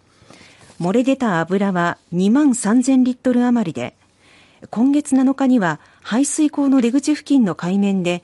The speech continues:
百ミリリットル程度の油が流出しているのが確認されました。さ-、確認されていました。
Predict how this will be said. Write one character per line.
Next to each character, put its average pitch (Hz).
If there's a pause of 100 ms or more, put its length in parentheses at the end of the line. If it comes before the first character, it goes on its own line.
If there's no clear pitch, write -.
(160)
百 -
ミ 302
リ 285
リ 277
ッ -
ト -
ル 277
程 294
度 240
の 170
油 185
が 196
流 180
出 -
し -
て 208
い 208
る 208
の 208
が 139
確 -
認 156
さ 156
れ 147
ま 139
し -
た。 - (280)
さ-、 - (100)
確 -
認 190
さ 185
れ 170
て -
い 160
ま 147
し -
た。 -